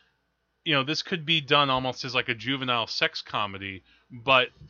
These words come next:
the way that it's framed around these two characters going on this road trip with this woman and how they're all kind of a little bit lost in a way and trying to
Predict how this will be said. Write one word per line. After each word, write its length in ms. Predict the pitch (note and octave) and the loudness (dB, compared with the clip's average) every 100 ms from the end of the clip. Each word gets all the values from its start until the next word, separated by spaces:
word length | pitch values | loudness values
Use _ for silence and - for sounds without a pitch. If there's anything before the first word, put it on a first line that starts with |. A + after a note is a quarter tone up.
| _ _ C#3 | _ _ -10
the 160 | C3 | -4
way 220 | C3 C#3 | 2 2
that 220 | C#3 C3 A#2 | 4 0 0
it's 180 | A#2 - | -4 -6
framed 640 | - D3 D#3 C3+ G#2 G2+ | -4 -2 -2 -2 -6 -8
around 340 | G#2 A2 A2 | -2 -2 -2
these 200 | A2 G#2 | -4 -10
two 180 | - A2+ | -10 -12
characters 560 | - A#2+ A#2 - G#2+ F#2+ | -4 -2 -2 -6 -16 -10
going 260 | A2 G#2+ G#2+ | -8 -6 -8
on 100 | G2+ | -10
this 200 | F#2+ G#2 | -14 -8
road 240 | A2+ A2+ | -8 -8
trip 280 | - G#2+ - | -10 -10 -10
with 120 | G#2 - | -16 -16
this 200 | G2+ B2+ | -20 -10
woman 420 | D3 D3 G2 F#2+ _ - - _ - | -6 -6 -6 -10 _ -20 -20 _ -10
and 200 | B2+ A#2 A2 | -4 -4 -4
how 140 | A2+ | -4
they're 180 | A2 A2 | -4 -2
all 140 | A2 | -4
kind 280 | - B2 A2 | -4 -6 -6
of 60 | G#2 | -6
a 40 | |
little 140 | A2 | -10
bit 160 | G#2+ - | -10 -12
lost 480 | F#2+ G#2 A2 - - | -8 -6 -6 -8 -12
in 80 | G#2 | -12
a 80 | |
way 300 | G2 G2 G2 F#2+ | -8 -4 -4 -4
and 120 | F#2+ | -12
trying 220 | - G#2+ | -10 -8
to 100 | G2+ | -8